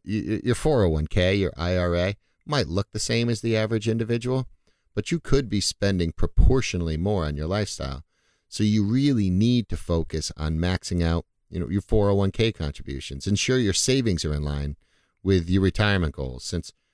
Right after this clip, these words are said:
your living expenses are significantly more than a married couple's, proportionally. And aside from that, you should make sure you have the right legal documents in place. You know, if you don't want your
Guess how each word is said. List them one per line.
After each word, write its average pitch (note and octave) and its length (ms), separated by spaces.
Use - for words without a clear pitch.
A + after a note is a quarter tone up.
your A#2 140
living A#2 320
expenses E2+ 580
are D#2+ 80
significantly F2 960
more F#2 300
than E2 120
a E2+ 60
married A2 340
couple's, - 460
proportionally. - 720
And G2+ 100
aside C3+ 300
from G#2 140
that, B2+ 260
you E3+ 80
should E3+ 140
make D3+ 140
sure C3 160
you A2+ 100
have G2+ 100
the F#2+ 80
right E2+ 200
legal B2 300
documents G#2+ 600
in G#2+ 120
place. A2 400
You C3 80
know, A#2+ 60
if C#3 120
you G3 60
don't B2+ 160
want G#2 180
your F#2 220